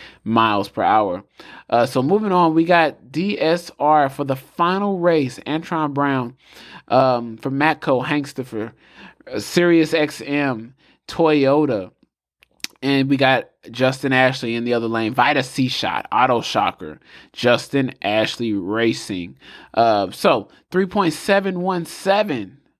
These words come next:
for Antron Brown. He's gonna get the win over <laughs> in a whole shot. Three point seven one three by one thousandths of a second, a whole shot.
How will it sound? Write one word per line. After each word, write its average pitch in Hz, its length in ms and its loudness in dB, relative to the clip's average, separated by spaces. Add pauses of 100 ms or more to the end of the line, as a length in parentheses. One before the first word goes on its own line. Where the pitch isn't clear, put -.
(420)
for 160 340 2
Antron 147 500 0
Brown. 139 220 2
He's 165 140 -4
gonna 190 160 -4
get 180 180 -4
the 160 80 -4
win 156 440 -2 (460)
over 143 560 2 (380)
<laughs> - 480 -4
in 151 140 2
a 139 120 6
whole 151 360 0
shot. 101 480 -4 (280)
Three 180 180 -2
point 170 280 -2
seven 175 400 -2
one 165 380 -2
three 196 320 0
by 131 220 4
one 175 420 -4
thousandths 170 800 -2
of 131 220 0
a 107 80 -2
second, 127 400 0
a 113 80 2
whole 110 240 0
shot. 98 340 -4